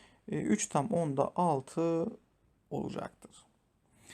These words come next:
Şimdi elimizden geldiği kadar fazla sayıda kart seçip toplamamız gerekmekte. Biz bütün kartları seçelim. Hepsini toplayalım arkadaşlar.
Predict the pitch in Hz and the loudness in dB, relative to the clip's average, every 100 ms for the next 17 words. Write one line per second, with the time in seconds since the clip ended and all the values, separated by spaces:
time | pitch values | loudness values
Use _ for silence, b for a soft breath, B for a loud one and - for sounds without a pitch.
0 | B - - 165 196 214 196 208 196 190 | B -8 0 6 8 10 8 8 8 8
1 | 185 208 214 143 139 135 - 185 185 170 | 8 6 6 4 4 0 2 6 6 8
2 | 214 - 147 123 131 - - 131 - - | 4 6 2 2 0 0 2 2 2 2
3 | 180 160 - - - - 151 139 131 123 | 2 0 -4 -2 -2 0 0 2 0 2
4 | 123 143 165 180 175 - 170 175 175 B | 4 6 4 0 -2 2 2 2 0 B
5 | B B B - 202 202 214 - 285 269 | B B B 0 2 4 4 4 4 8
6 | 220 185 156 156 143 135 131 165 180 _ | 8 8 6 6 4 4 2 0 -8 _
7 | _ - 214 - 143 127 131 - 143 139 | _ 0 0 0 -4 0 -2 0 0 2
8 | - - - - - 180 | 0 -2 -6 -12 -4 -2